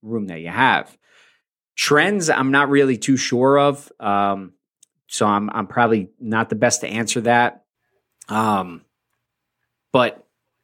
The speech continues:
sandwiches, I would, uh, hmm, that's gonna be a hard one. I could go for a good roast beef on, uh,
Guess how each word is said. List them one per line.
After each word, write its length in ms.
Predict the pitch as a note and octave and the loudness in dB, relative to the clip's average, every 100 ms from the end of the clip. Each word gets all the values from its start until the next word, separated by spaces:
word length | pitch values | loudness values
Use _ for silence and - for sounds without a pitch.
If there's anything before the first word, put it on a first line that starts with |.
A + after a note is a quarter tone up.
| _ _ _ | _ _ _
sandwiches, 800 | - A#2+ C3 D#3+ - F#3 F#3 - _ _ _ _ _ _ _ _ _ _ - | -4 0 2 2 0 -4 -4 -12 _ _ _ _ _ _ _ _ _ _ -12
I 80 | G2 | -8
would, 180 | A#2 | -2
uh, 300 | B2 A#2+ A2 - _ _ - | 0 0 -2 -8 _ _ -16
hmm, 140 | G#2 E2+ _ _ _ | -14 -14 _ _ _
that's 140 | B2 - | -10 -4
gonna 140 | C#3+ | -2
be 80 | G#2+ | 0
a 60 | E2+ | 0
hard 300 | A2+ D3 F2+ | 0 0 -2
one. 160 | D#2+ _ _ _ - | -16 _ _ _ -10
I 80 | A#2+ | -6
could 280 | - E3 | 0 2
go 160 | C#3 B2 | 2 0
for 200 | - A2 | 2 0
a 60 | G2 | 0
good 220 | B2 A2 | -2 0
roast 300 | A#2 A2 - | 0 0 0
beef 420 | A#2 A#2+ - - _ | 0 0 -6 -20 _
on, 360 | G2+ G2 F#2+ F#2+ | -2 -2 -2 -6
uh, 440 | F#2 F2 F2 E2+ | -6 -4 -6 -8